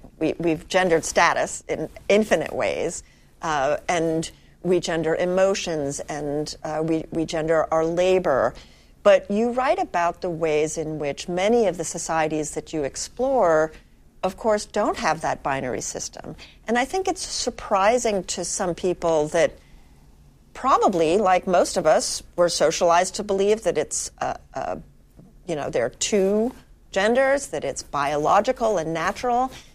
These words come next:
uh, as opposed to really understanding how culturally constructed and informed these identities and relationships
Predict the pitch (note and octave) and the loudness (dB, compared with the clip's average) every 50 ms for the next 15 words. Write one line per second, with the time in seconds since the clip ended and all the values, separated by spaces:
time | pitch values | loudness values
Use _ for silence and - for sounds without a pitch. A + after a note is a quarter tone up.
0 | - - - E3+ D#3+ E3 - F#3+ F#3+ G3+ G#3 - - A#3 G#3+ G#3+ G#3+ G#3+ - - | -20 -14 -8 -6 -4 -2 0 0 0 0 -2 -4 -2 0 2 2 2 0 -2 -4
1 | - - A3 G3+ G3 G#3 G#3+ A#3 B3+ B3 G#3 F#3 F3 E3+ E3+ - - F#3 F3 F#3 | -4 -2 0 2 2 2 2 4 4 2 2 2 0 -2 -2 -4 -4 -4 -4 -2
2 | G3+ G#3 F#3 E3 D3+ C#3+ C3+ - - - - F#3 F3+ F3+ F3 - - G#3 F#3 F#3+ | -2 0 0 -2 -2 -2 -6 -8 -10 -8 -4 -2 -2 -2 -2 -2 0 0 0 0
3 | - - G3+ F#3 E3+ E3 D#3+ - - - - - - A3 G3+ G#3 - F#3+ E3 E3 | 0 -2 -2 0 0 0 -2 -2 -6 -8 -8 -2 2 2 2 2 0 -2 -2 0
4 | D#3 D3+ C#3+ D3+ F3 - - C4+ D4+ E4 D#4+ A#3+ E3 D#3 D3+ D3+ D3+ - - - | -2 -2 -2 -4 -6 -6 -2 0 2 2 2 2 0 0 0 -2 -2 -6 -12 -20
5 | - - - - - - - - - G3+ G3 G#3+ F3 E3+ E3+ - G3 G3 G#3 G#3+ | -20 -20 -20 -20 -20 -20 -6 0 2 2 2 2 2 0 0 2 2 2 2 2
6 | G3+ G3 F#3+ F3+ E3 D#3 - E3 D#3 D#3 D#3+ E3+ F#3 G#3+ G#3+ - G3 F#3 - - | 2 2 2 2 2 0 0 -2 -2 0 0 2 2 2 0 -2 -4 -6 -6 -6
7 | E3+ - - | -6 -6 -6